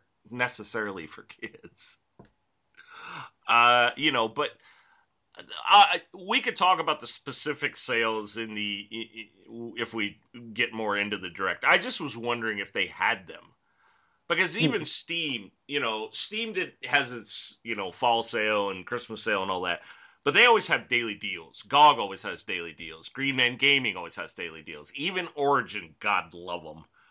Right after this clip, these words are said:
Speaker 1: is got daily deals and things are on special, you know. And,
Speaker 2: Hmm.
Speaker 1: and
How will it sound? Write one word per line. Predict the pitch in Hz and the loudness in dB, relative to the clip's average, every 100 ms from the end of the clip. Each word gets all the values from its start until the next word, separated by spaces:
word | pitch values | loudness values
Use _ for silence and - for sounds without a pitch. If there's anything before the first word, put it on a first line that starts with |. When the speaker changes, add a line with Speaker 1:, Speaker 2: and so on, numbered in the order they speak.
| _ _ _ _ - | _ _ _ _ 4
Speaker 1:
is | 175 175 143 123 - 117 | 6 6 4 -2 -4 0
got | 135 131 - | 4 4 4
daily | 123 117 107 | 0 0 -2
deals | 107 107 104 101 90 | -2 -2 -2 -6 -10
and | 95 95 90 | -12 -12 -14
things | - 127 110 101 | -6 -6 -6 -4
are | 104 | -2
on | 95 95 | -2 -4
special, | - 110 95 101 87 82 - _ _ _ _ _ _ _ _ _ _ | -4 -4 -4 -6 -8 -8 -12 _ _ _ _ _ _ _ _ _ _
you | 131 117 | 0 2
know. | 90 76 90 - _ _ _ _ _ - | 2 -2 -8 -18 _ _ _ _ _ -4
And, | 117 117 | -2 0
Speaker 2:
Hmm. | - | 2
Speaker 1:
and | 131 135 | 2 2